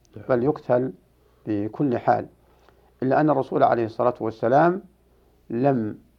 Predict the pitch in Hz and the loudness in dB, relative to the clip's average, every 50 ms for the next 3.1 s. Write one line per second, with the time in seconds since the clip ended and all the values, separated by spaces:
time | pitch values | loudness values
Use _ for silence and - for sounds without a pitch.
0 | _ - 120 135 131 - - - - 113 107 104 - - _ - 107 127 135 - | _ -4 -2 -2 -2 -2 -8 -12 -10 -8 -8 -8 -10 -14 _ -4 0 0 0 0
1 | 113 110 117 113 - 117 110 110 107 113 110 101 117 - 131 131 143 156 175 190 | 0 -2 -4 -4 -4 -4 -6 -4 -4 -6 -6 -6 -8 -4 -2 -2 0 0 -2 -4
2 | 190 - _ _ _ _ _ _ _ _ _ - - 131 131 127 127 120 117 110 | -6 -14 _ _ _ _ _ _ _ _ _ -10 -4 -2 -2 0 0 0 0 -2
3 | 107 - | -4 -6